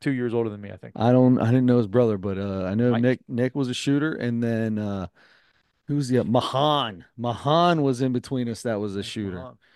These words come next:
Speaker 1: Mike Mahan.
Speaker 2: Yeah, he'd go from having twenty-four points to having zero points for three or four games straight.
Speaker 1: <laughs> Yeah, Nick Mullen's older brother, uh, who,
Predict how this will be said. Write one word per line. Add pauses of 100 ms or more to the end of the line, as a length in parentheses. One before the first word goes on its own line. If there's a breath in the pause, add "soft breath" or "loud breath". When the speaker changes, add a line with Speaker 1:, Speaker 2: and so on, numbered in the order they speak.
Speaker 1:
Mike
Mahan.
Speaker 2:
Yeah,
he'd
go
from
having (140)
twenty-four
points
to
having
zero
points
for
three
or
four
games
straight. (1000)
Speaker 1:
<laughs>
Yeah, (340 loud breath)
Nick
Mullen's (120)
older
brother, (640 soft breath)
uh,
who,